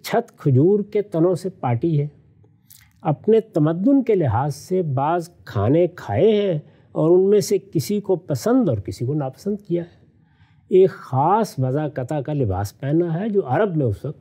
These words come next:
पहना जाता था और जिसके इंतखाब में आपके शख्सी ज़ौक़ को भी दखल था, लेकिन इनमें से कोई चीज़ भी सुन्नत नहीं है और ना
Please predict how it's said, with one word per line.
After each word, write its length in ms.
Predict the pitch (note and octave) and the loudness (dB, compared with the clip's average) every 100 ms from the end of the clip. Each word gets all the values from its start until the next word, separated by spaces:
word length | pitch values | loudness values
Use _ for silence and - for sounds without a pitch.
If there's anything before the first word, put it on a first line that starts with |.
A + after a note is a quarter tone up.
| _ | _
पहना 240 | G2 G2 | -4 -2
जाता 320 | G#2 C3 D#3+ E3 | -2 -4 -6 -8
था 240 | - - _ _ _ _ _ _ | -10 -20 _ _ _ _ _ _
और 280 | - D3 D3+ | 0 2 4
जिसके 420 | C3 A3 - - B3+ | 2 0 0 0 4
इंतखाब 760 | G#3 D#3+ - - A2 D3+ F#3 | 4 4 -2 -4 -2 -2 -2
में 160 | F#3 G#3+ | 0 2
आपके 480 | F3 C3+ - _ G3 | 2 -2 -8 _ -2
शख्सी 640 | F#3 - D#3 - - G#3+ | -2 -4 -4 -4 -6 0
ज़ौक़ 360 | E3+ G#2 G2+ G#2 - | 2 2 0 -2 -4
को 100 | C3+ | -4
भी 140 | C3+ | 0
दखल 300 | C3 G#2 D3+ B2+ | 0 -2 -4 -6
था, 220 | A#2 B2 - _ _ _ _ _ | -8 -10 -14 _ _ _ _ _
लेकिन 360 | C#3+ G#3+ B3 C4 | 2 4 4 2
इनमें 260 | C4 C#4+ | 2 0
से 120 | C4 C4+ | 0 -4
कोई 260 | - D4 C#4+ | -2 0 0
चीज़ 300 | - A3+ G3+ | -2 -2 0
भी 120 | A#3 | -2
सुन्नत 480 | - - A3 C4 B3+ | -4 0 2 2 0
नहीं 220 | D#3+ A#3 D3+ | 0 2 0
है 260 | E2+ - - _ _ _ _ - | -4 -10 -20 _ _ _ _ -6
और 260 | C#3 D3 C3+ | 0 0 2
ना 260 | C#3+ G3+ | 0 0